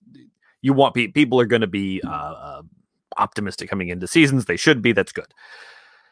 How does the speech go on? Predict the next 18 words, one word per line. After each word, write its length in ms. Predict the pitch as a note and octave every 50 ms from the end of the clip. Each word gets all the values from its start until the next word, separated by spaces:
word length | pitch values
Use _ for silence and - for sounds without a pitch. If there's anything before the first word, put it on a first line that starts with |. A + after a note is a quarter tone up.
| _ _ _ _ _ _ _ _ _ _ _ _ _ _ _ _
Here's 640 | - - - - F3 F#3 F#3 F3+ F3+ E3 C#3 C3 - - _ _ _ _ _ _ _
the 140 | E3+ D#3 C#3
thing. 400 | A#2+ - - C3 G2+ E2+ E2 D#2+ - _ _ _ _ _ _ _ _ _ _ _ _ _ _ -
Actually 320 | A#2+ C#3+ - - - D#3 C3
seeing 320 | - - - D#3 D#3 D3+
him 100 | D3 C#3
out 160 | B2+ A#2+ A#2+
there 100 | - C3
on 80 | A#2+ A2+
the 140 | G#2 G2+ G2
ice, 400 | G2+ A#2 C3+ D#3 D#3 - - - _
he 260 | _ - - C#3+ C#3+
looked 500 | C3+ A2 F#2+ G2+ A#2+ A#2+ - - - A2
better 280 | G2+ A2 G#2 G#2+ A2 G#2
than 140 | G2 G2 F#2+
he 80 | F#2+
had 260 | F2+ F#2+ G2 F#2+ F#2 F#2+
at 120 | F#2+ F#2+